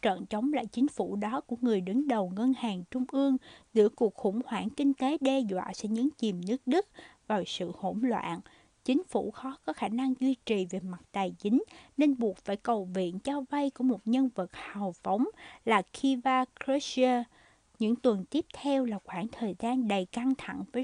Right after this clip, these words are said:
Reich. Chưa thể nhìn thấy được trước được cuộc suy thoái sẽ trầm trọng đến mức nào, nhưng ông có thể nhận ra rằng sự sụp đổ của phố Wall, nước Đức đang phải đối mặt với một thảm kịch, và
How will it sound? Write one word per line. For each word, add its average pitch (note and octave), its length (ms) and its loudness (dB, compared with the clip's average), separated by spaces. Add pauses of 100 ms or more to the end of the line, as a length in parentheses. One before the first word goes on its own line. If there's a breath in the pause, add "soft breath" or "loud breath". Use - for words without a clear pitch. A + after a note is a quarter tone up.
(120)
Reich. C#4 220 2 (500 loud breath)
Chưa C#4+ 200 4
thể G3+ 260 2
nhìn B3+ 240 4
thấy A#3+ 300 -2
được G#3+ 300 0
trước E4 240 0
được G#3 200 0
cuộc F#3+ 220 -6
suy C4+ 200 -4
thoái A3+ 320 -4
sẽ - 140 -2
trầm G3+ 380 -2
trọng F#3 260 -4
đến A#3+ 200 4
mức F#4+ 220 -4
nào, G#3 320 -2 (400 loud breath)
nhưng C4 180 6
ông C4 220 -2
có D4 160 -6
thể G3+ 220 -4
nhận A3 240 -4 (100)
ra B3+ 260 -4
rằng G3+ 260 -4 (300 loud breath)
sự G#3+ 200 0
sụp G3+ 240 -4 (120)
đổ F#3 180 -4
của - 180 -8
phố C#4 340 -2
Wall, C4+ 280 0 (340 loud breath)
nước E4 220 4
Đức F4 180 0 (100)
đang C#4+ 160 0
phải F3+ 180 -2
đối A3 240 -2
mặt D4 240 -2 (100)
với D#4 100 0
một A#3 220 2
thảm G3+ 300 -6
kịch, G#3 240 0 (460 loud breath)
và G#3 220 -4